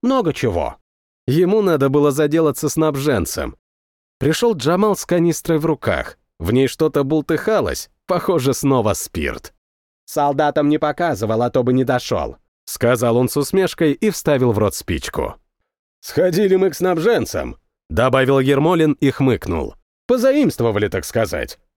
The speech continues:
а то они развели торговлю на том берегу». «Вы уходите?» — спросил я. «Ну, теперь да». Он кивнул. «Особые обстоятельства закончились, командир.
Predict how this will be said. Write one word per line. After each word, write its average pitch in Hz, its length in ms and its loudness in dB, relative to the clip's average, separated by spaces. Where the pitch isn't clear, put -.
а 240 100 0
то 240 140 4
они 226 160 4
развели 214 520 2
торговлю 135 460 2
на 104 140 0
том 107 180 0
берегу». 92 520 -2
«Вы 92 220 -2
уходите?» — 139 640 0
спросил 143 560 0
я. 78 360 -4
«Ну, 220 480 0
теперь 185 400 0
да». 131 400 0
Он 220 160 2
кивнул. 98 580 -2
«Особые 175 580 0
обстоятельства 170 720 0
закончились, 156 640 0
командир. 92 560 -2